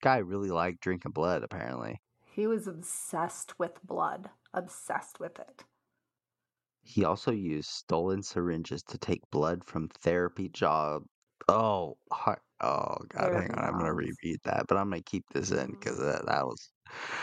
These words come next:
Speaker 1: I,
Speaker 2: Oh.
Speaker 1: it was such a bad sentence that I fumbled it. So, he used stolen syringes to take blood from therapy dogs at this institution, and the staff nicknamed him Dracula.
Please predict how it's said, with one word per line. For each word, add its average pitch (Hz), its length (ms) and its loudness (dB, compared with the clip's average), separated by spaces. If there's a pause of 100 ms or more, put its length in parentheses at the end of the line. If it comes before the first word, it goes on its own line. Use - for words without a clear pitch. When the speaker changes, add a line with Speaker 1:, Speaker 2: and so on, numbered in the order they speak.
(240)
Speaker 1:
I, 107 200 8
Speaker 2:
Oh. 147 420 -8
Speaker 1:
it 135 120 8
was 117 180 2
such - 240 2
a 117 60 6
bad 101 280 2
sentence 104 400 0
that 98 100 4
I 90 120 4
fumbled 90 440 2
it. 67 140 -2 (140)
So, 87 400 2 (200)
he 120 60 2 (200)
used 139 320 4
stolen 123 600 2
syringes 101 760 2
to - 120 -18
take 92 240 2 (100)
blood 92 360 2
from 90 260 0 (160)
therapy 95 480 2
dogs 65 560 0 (340)
at 98 220 6 (160)
this 87 300 0
institution, 85 960 -2 (400)
and 92 120 6
the 92 60 0
staff 90 540 0 (280)
nicknamed 95 680 0
him 92 200 2
Dracula. 73 880 0